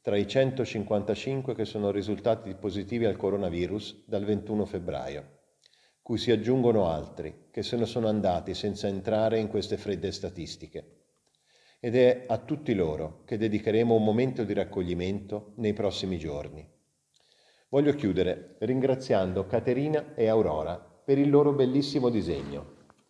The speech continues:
Uno splendido arcobaleno pieno di cuoricini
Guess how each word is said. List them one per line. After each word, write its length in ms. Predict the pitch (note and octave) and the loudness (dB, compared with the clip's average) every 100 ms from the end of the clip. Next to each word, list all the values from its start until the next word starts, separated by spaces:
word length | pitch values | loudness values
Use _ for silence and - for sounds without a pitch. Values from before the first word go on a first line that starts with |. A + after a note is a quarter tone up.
| _ _ _ _ _ | _ _ _ _ _
Uno 220 | A2 A2 | 4 6
splendido 560 | A2 B2+ C#3 C3 A2 | 6 8 8 8 6
arcobaleno 880 | G2+ G2+ G2 G2+ F2 D#2 F2+ - - - _ _ _ | 6 6 4 4 4 -2 -6 -8 -20 -20 _ _ _
pieno 320 | C#3 D3+ D3+ | 6 8 8
di 100 | B2+ | 6
cuoricini 760 | A2+ G#2+ G#2+ G#2 F#2 D#2 D#2+ | 4 4 4 0 -4 -4 -6